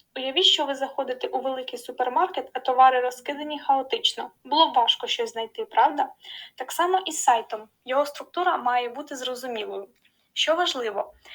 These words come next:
кожна сторінка повинна мати логічне місце, наприклад, про нас, послуги чи контакти. Використовуйте заголовки, щоб розділити текст на смислові блоки.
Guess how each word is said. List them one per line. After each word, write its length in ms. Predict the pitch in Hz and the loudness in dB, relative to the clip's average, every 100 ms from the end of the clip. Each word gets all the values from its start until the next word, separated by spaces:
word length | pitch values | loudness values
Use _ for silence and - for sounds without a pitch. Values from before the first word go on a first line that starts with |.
| - - | -20 -2
кожна 300 | 285 277 311 | 0 2 -2
сторінка 520 | - 285 320 392 330 | -4 -4 -2 -4 -6
повинна 440 | 302 262 262 262 | -8 -6 -2 0
мати 300 | 247 320 330 | 2 2 0
логічне 460 | 277 247 285 - 320 | -4 -6 -8 -8 -8
місце, 420 | 277 226 - - - _ - | -8 -10 -14 -18 -18 _ -10
наприклад, 540 | 277 285 277 254 - | -6 -4 -4 -6 -6
про 140 | 240 240 | -4 0
нас, 440 | 285 359 359 - - | 0 0 -2 -12 0
послуги 520 | 277 285 277 262 254 | 0 0 -4 -4 -6
чи 160 | - 269 | -8 -4
контакти. 640 | 277 262 220 - _ 269 _ _ _ _ _ - | -6 -4 -6 -6 _ -20 _ _ _ _ _ -10
Використовуйте 720 | 254 269 269 - 359 370 330 | -2 -2 0 2 2 2 2
заголовки, 600 | 320 285 262 233 - 233 | 2 4 2 0 -2 -2
щоб 220 | - 226 | -2 0
розділити 500 | 240 240 254 254 247 | -4 -4 -4 -4 -2
текст 460 | - 359 - - - | 2 2 0 -10 -12
на 80 | |
смислові 500 | 226 233 - 226 262 | -12 -14 -6 -4 -2
блоки. 460 | 311 220 202 - - | -2 -2 -2 -4 -16